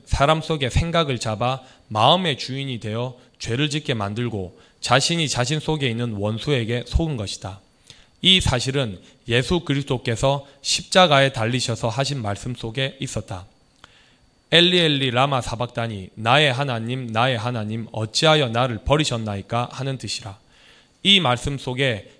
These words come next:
비밀이 감추어져 있었는데 이천 년간 의문도 하지 않고 이어져 온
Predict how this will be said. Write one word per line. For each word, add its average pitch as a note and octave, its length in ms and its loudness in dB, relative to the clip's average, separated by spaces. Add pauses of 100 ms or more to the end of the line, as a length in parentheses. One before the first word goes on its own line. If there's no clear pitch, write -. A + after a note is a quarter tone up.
(100)
비밀이 D#3 400 2
감추어져 A#2 520 -2
있었는데 A2 720 -4 (240)
이천 C3 320 0
년간 D3 420 0
의문도 E3+ 400 2
하지 B2 280 0
않고 A2 440 -6
이어져 C3 360 -2
온 A#2+ 220 -4